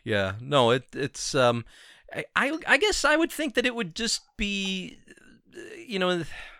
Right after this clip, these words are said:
I don't know. It seems like it would be something that, uh,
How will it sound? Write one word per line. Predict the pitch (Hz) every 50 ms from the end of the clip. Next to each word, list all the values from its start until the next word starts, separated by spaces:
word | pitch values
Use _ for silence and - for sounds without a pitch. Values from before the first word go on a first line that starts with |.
| _ _ _ - _ _
I | - 208
don't | 214 214
know. | 208 202 170
It | 139 - -
seems | - - - 208 196 185 151
like | 165 175 165 -
it | 160 160
would | 156 160 151 139 131 120 -
be | 156 156 147 147 139 131 123 120 131 -
something | - - - 170 156 151 - 165 151 143
that, | 139 131 - - - -
uh, | 127 123 120 117 113 113